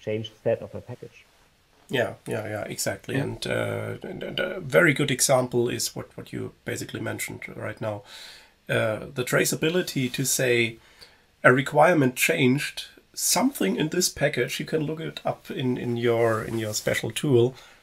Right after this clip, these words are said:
Speaker 2: that's, that's not what we need. That's not what we want, what we want.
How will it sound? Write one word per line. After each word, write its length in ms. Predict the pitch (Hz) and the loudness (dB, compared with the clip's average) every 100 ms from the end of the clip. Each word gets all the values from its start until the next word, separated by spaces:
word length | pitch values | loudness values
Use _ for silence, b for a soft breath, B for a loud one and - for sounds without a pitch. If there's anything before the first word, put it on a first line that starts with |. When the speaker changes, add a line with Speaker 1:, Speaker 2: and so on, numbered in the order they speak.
| _ - | _ -18
Speaker 2:
that's, 640 | 160 120 - - - - | -2 0 0 -2 -2 0
that's 260 | - - - | -2 -4 -2
not 180 | 110 - | -2 -2
what 140 | - | -10
we 100 | - | -8
need. 240 | 139 - - - | -8 -10 -16 -18
That's 240 | - - | -14 -12
not 100 | - - | -12 -12
what 120 | - | -10
we 60 | 117 | -10
want, 240 | - - - | -10 -12 -10
what 120 | - | -10
we 60 | 123 | -8
want. 320 | 110 - - | -6 -8 -10